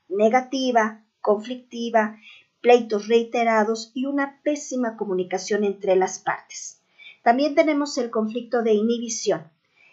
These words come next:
Un ejemplo destacable es cómo, eh, cuando una conducta produce o es provocada por un estímulo de aversión como resultado de un aprendizaje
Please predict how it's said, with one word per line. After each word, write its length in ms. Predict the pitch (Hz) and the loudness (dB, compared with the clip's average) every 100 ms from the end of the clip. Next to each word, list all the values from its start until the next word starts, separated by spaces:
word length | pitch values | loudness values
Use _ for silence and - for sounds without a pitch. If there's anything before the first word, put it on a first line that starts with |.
| _ _ | _ _
Un 160 | 311 392 | 4 4
ejemplo 640 | 381 370 302 262 254 254 | 6 4 4 2 4 4
destacable 920 | 233 226 240 247 254 226 196 202 196 240 | 4 0 -2 -2 2 2 4 0 0 0
es 340 | 240 247 - _ _ _ - | 0 -2 -16 _ _ _ 6
cómo, 600 | 277 269 262 269 262 - _ _ | 8 8 4 2 0 -8 _ _
eh, 360 | 226 220 214 214 | 2 4 4 4
cuando 680 | 247 240 233 233 220 - - _ _ _ - | 6 6 6 6 6 4 -4 _ _ _ 0
una 360 | 302 311 330 | 4 4 2
conducta 720 | 294 285 262 285 277 254 240 | 2 2 2 -2 2 2 4
produce 880 | - 233 233 294 277 - 220 202 214 _ - _ _ _ _ | 2 0 2 -2 -4 -2 2 2 0 _ -20 _ _ _ _
o 180 | 240 240 | 6 6
es 160 | 247 | 2
provocada 880 | - 262 247 247 254 233 208 214 - | 0 2 4 2 2 2 2 0 2
por 220 | 240 233 | 4 6
un 180 | 262 277 | 4 4
estímulo 720 | 277 277 - 285 262 247 233 | 2 -2 -6 -4 -2 0 0
de 80 | 220 | 2
aversión 760 | 202 208 208 - 247 226 220 | 4 2 2 -6 -4 -2 -2
como 240 | 220 208 202 | -4 -2 0
resultado 600 | 208 214 208 208 208 208 | 0 0 -2 0 0 0
de 80 | 208 | 0
un 80 | |
aprendizaje 960 | 208 208 196 185 202 - 196 - 208 214 | -2 -2 -4 -2 -6 -6 -6 -4 -8 -10